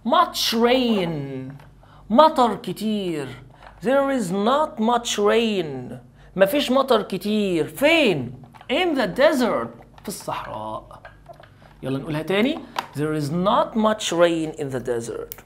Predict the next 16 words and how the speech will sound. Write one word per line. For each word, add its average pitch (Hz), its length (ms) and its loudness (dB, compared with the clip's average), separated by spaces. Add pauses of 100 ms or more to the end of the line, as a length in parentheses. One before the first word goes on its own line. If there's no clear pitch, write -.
(460)
There 160 180 0
is 143 160 -2
not 214 460 0
much 226 320 -4
rain 185 360 0
in 127 140 -6
the 135 100 0
desert. 131 680 -2 (360)
There 135 180 4
is 170 260 4 (200)
not 175 440 2
much 170 460 -4
rain 240 440 4
in 180 200 0
the 147 80 -6
desert. 131 680 -6